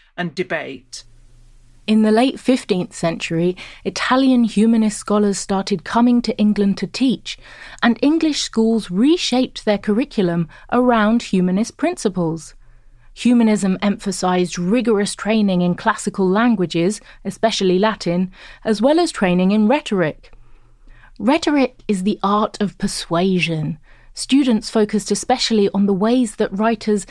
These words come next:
Speaker 2: adapted their language and style to persuade a particular audience of their point.
Speaker 1: I think the kind of education Shakespeare got at grammar school,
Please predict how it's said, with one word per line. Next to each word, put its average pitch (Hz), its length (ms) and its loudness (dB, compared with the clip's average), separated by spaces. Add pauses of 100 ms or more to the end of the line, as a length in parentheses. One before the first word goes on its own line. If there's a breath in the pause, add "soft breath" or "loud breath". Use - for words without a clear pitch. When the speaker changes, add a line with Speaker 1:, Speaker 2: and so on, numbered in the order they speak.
(220 loud breath)
Speaker 2:
adapted 240 720 -2
their 190 160 0
language 262 720 2
and 190 160 2
style 226 580 0 (220 loud breath)
to 220 100 -4
persuade 277 640 2
a 208 60 -2
particular - 720 -2
audience 220 720 0
of 185 180 -2
their 202 180 0
point. - 580 -2 (840)
Speaker 1:
I - 20 -10
think 339 200 -8
the - 60 -10
kind 311 200 -2
of 247 60 0
education 247 500 -4
Shakespeare 196 360 -6
got 175 200 -6
at 180 80 -12
grammar 196 260 -2
school, 151 580 -8